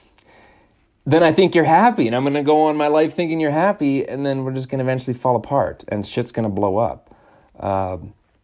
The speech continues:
when, so,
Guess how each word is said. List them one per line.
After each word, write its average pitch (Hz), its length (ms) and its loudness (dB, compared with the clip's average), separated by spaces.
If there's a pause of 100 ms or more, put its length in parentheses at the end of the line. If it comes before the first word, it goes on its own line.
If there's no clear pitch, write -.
(1800)
when, 120 200 -2 (160)
so, 107 640 2